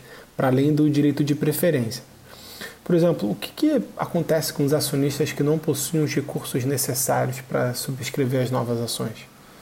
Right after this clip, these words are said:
A participação deles é diluída. Até aí tudo bem. Se o valor da, da, se o valor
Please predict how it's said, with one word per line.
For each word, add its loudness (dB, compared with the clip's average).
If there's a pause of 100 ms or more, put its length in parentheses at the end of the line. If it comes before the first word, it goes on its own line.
(520)
A -4
participação 0
deles 4
é 6
diluída. 4 (880)
Até 0
aí 4
tudo 2
bem. 4 (500)
Se -2
o 0
valor 4
da, 0
da, 2
se 0
o -2
valor 2